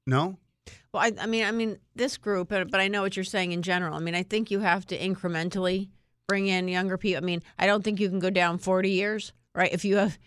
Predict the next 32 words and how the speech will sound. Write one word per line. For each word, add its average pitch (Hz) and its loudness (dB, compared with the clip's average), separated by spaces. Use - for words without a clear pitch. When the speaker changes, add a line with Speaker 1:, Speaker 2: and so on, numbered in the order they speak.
Speaker 2:
seventy-five-year-olds. 202 0
Speaker 1:
Yeah, 135 0
you 123 0
can't 156 6
Speaker 2:
But - 4
Speaker 1:
start 147 4
bringing 139 4
in 131 4
some 120 0
thirty-somethings. 135 2
Speaker 2:
But - 4
you 440 4
can't. 440 0
I - 2
mean, 294 0
I, - -8
actually, 254 -2
I 208 2
think 240 -2
you 208 0
can. 147 -6
I 220 4
think 294 -6
that 202 2
it's, 202 -4
if 214 2
you 233 2
do 220 -2
it 240 -2
the 196 -2
right 190 2
way, 170 -2